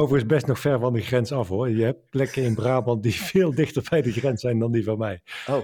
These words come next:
Speaker 2: ja, ik pest je een beetje.
Speaker 1: <laughs> Ja.
Speaker 2: Maar, eh, we zitten, dus het is wel veilig.
Speaker 1: Ja, nou,
Speaker 2: Ja.
Speaker 1: nou ja, ik, gisteren, eh, ik lag in bed. Het was denk ik half twee in, in de nacht. En toen leek het wel of dat we toch in een soort oorlogsgebied terechtgekomen waren.
Speaker 2: Oh ja, echt?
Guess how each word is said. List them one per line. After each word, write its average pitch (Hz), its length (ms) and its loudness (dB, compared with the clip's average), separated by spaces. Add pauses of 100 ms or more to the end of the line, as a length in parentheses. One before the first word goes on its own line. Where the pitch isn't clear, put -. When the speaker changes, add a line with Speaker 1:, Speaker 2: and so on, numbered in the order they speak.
Speaker 2:
ja, 95 140 0
ik 90 100 -2
pest - 200 0
je - 60 -6
een 80 60 -6
beetje. 76 420 -4
Speaker 1:
<laughs> - 680 -8 (540)
Ja. 98 120 -4
Speaker 2:
Maar, 92 240 -2
eh, 87 260 0
we 95 80 0
zitten, 123 280 -2
dus 123 140 -2
het - 80 -4
is 175 100 0
wel 123 100 2
veilig. 78 460 -2 (500)
Speaker 1:
Ja, - 360 -4 (100)
nou, 160 220 2
Speaker 2:
Ja. 131 60 2
Speaker 1:
nou 139 160 4
ja, 131 260 2
ik, 127 340 -2
gisteren, 123 680 0
eh, 120 380 -2
ik 123 120 -2
lag 123 160 0
in 107 180 0
bed. 127 220 0
Het 123 180 -8
was 110 180 -2
denk 107 180 -2
ik 95 100 -6
half 120 260 -4
twee 107 240 0
in, 104 200 -2 (100)
in 104 140 -4
de 98 80 -2
nacht. 110 460 -4
En 113 400 -6
toen 117 200 -2
leek 113 180 0
het - 140 -8
wel 107 120 -2
of 104 120 -4
dat 107 200 -4
we 110 200 -4
toch 113 200 -6
in 120 80 -2
een 123 80 -2
soort 139 200 -2
oorlogsgebied 160 600 0
terechtgekomen 107 760 -2
waren. 101 300 -2
Speaker 2:
Oh 107 60 4
ja, 110 80 4
echt? - 300 -6